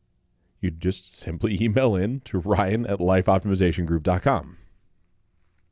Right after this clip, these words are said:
What I want to do is round out the team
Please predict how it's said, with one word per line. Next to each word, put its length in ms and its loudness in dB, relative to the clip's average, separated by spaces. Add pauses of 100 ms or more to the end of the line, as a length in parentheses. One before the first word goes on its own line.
(2000)
What 40 -6
I 40 -2
want 180 2
to 40 2
do 160 4
is 100 2
round 360 0
out 160 2
the 80 -6
team 460 -6